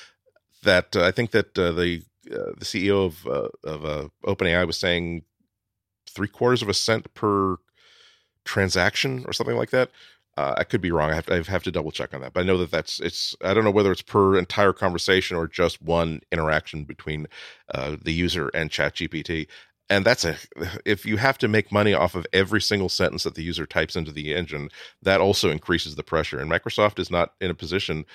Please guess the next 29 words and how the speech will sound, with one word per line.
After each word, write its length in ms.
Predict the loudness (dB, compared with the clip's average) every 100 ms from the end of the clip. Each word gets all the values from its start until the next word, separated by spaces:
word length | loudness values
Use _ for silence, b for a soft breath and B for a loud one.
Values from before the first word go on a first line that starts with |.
| B B -4
to 360 | 0 2 0 -6 2
burn 240 | 2 4
money 220 | 2 0
like 280 | -2 -4 -8
this. 180 | -10 -6
They 100 | -4
can't, 340 | -2 -2 -4 -12 -6
uh, 200 | -6 -6
they're 240 | 0 2
not 240 | 4 2 0
gonna 140 | -2
simply 340 | -2 -2 -2 -2
be 160 | 0
able 200 | -2 0
to, 180 | -2 -4 -8 -20 -20 -8
the, 180 | -2
the 140 | 0 2
victory 380 | 2 0 4 2
of 60 |
having 320 | 4 2 2
more 140 | 2 0
attention 360 | 0 -4 -4
for 140 | -10 -4
Bing, 340 | 2 4 2 -4 B B
even 180 | 0 2
more 160 | 4 2
users 540 | 2 2 2 0 -2
for 220 | -4 -6
Bing, 300 | -2 -2 -2